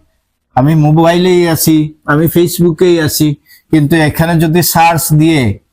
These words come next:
আমি একটা কিছু ইসলামিক জ্ঞান বা একটা, আহ, প্রশ্নের উত্তর বিভিন্ন পাওয়া যায় না, সবকিছুই তো এখন পাওয়া যায়, তাই না? তো আমরা যদি সেগুলা জানি, শুনি, তাহলে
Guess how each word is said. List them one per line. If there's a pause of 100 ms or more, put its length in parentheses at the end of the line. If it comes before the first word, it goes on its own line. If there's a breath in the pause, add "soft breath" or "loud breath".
(200)
আমি
একটা
কিছু
ইসলামিক
জ্ঞান
বা
একটা, (340 loud breath)
আহ, (100)
প্রশ্নের
উত্তর
বিভিন্ন
পাওয়া
যায়
না,
সবকিছুই
তো
এখন
পাওয়া
যায়, (180)
তাই
না? (460 loud breath)
তো
আমরা
যদি
সেগুলা
জানি,
শুনি,
তাহলে